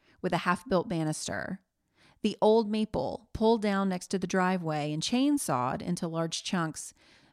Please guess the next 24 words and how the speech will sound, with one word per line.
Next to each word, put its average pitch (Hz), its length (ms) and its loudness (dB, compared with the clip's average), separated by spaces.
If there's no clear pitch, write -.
but 190 140 2
not 190 300 2
yet 170 200 2
into 170 240 -4
manageable 151 540 -2
firewood. 143 560 -4
There's 196 320 2
always 254 600 4
a - 80 0
large 170 420 0
category 151 720 -2
of 156 100 -2
non-critical 190 760 0
projects - 720 -6
that 175 140 0
can 185 160 0
persist - 540 -6
for 170 160 -4
long 175 320 -2
periods 165 760 -4
in 147 140 -2
the 151 60 0
non-specific 160 840 -4
future, - 480 -10